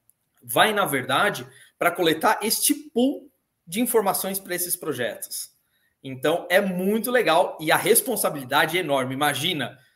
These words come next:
você tá coletando os dados de um doutorado de uma outra pessoa. Se você cometer algum erro ou não seguir os protocolos exatamente como o pesquisador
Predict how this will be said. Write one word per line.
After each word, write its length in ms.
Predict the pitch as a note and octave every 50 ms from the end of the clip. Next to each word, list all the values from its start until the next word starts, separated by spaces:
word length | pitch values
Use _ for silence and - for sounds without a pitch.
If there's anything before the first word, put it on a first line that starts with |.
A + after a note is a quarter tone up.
| _ _ _ _
você 380 | C3+ C#3+ C#3+ - - - F#3 G3+
tá 140 | G3 G3+
coletando 520 | F#3+ - F#3 E3+ D#3 D3+ - D#3 D#3+ F3 E3
os 100 | C#3+ B2
dados 400 | B2 C3 C#3 D#3+ D#3+ D3+ D3+ D3
de 100 | C#3+ D3
um 40 | C#3
doutorado 840 | B2+ D3+ E3+ F3+ F3 F3 D3+ C3 A#2+ B2+ C#3 D#3 E3 - G#3+ A3+ - _ _ _ _ _
de 100 | - -
uma 120 | F#3+ G3+ D#3+
outra 300 | D#3+ G3 C4 - D#4+ C#4
pessoa. 600 | - A3+ G3 - - D#3 C#3+ B2 G#2 - - - _ _ _ _ _ _ _ _ _ _
Se 120 | - -
você 120 | B2 - C3+
cometer 320 | - F3+ F3+ E3+ F3 -
algum 360 | E3 D3+ C#3+ C#3+ F3 G3 F3
erro 380 | D#3+ D#3+ D#3+ D#3 D3+ D#3 D3 -
ou 140 | - C3+ C#3
não 180 | C#3 D#3 F#3 F#3+
seguir 300 | - - D3 D3 E3 D#3+
os 100 | D#3 -
protocolos 920 | - - D#3 D#3 - D3+ - - - D3+ C#3 C3+ B2+ B2 A#2+ - - - _ -
exatamente 920 | F3 F#3+ G#3 - F#3+ F#3 F#3 - D#3 C#3+ C3 B2+ C3 B2+ B2+ - - - _
como 300 | _ D#3+ F3+ G3 E3+ C#3+
o 240 | C3 - D3+ C#3 -
pesquisador 760 | - C#3 C3 - C#3 B2+ B2+ A#2 - C3+ C3 A#2 - -